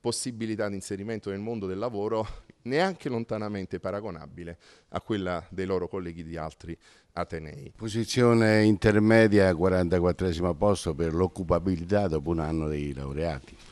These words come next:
Speaker 1: Le uni-, università misurate sono sessantuno.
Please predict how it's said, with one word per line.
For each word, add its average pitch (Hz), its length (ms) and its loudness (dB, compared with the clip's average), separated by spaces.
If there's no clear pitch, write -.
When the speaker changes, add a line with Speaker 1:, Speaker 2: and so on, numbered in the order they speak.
Speaker 1:
Le 110 140 2
uni-, 123 340 0
università 120 560 -2
misurate 123 420 -2
sono 104 200 -4
sessantuno. 82 960 -4